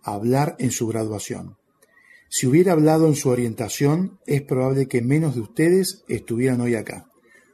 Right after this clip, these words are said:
La frase, eh, pertenece a alguien muy famoso, a Bill Gates, fundador de Microsoft y el hombre más rico del mundo. La dijo en Harvard,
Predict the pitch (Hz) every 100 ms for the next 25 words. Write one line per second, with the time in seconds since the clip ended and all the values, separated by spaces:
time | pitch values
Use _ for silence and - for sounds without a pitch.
0 | _ - 139 208 190 185 180 - _ -
1 | - - - - 107 120 127 135 123 113
2 | 117 110 95 104 - 113 113 104 120 143
3 | 127 131 101 120 117 131 139 139 - -
4 | _ _ - 120 113 117 131 123 127 143
5 | 139 131 - 151 - - - - - 123
6 | 139 139 135 143 131 143 143 139 120 107
7 | 98 92 95 _ _ _ _ _ - 127
8 | 135 185 190 175 196 170 123 123 139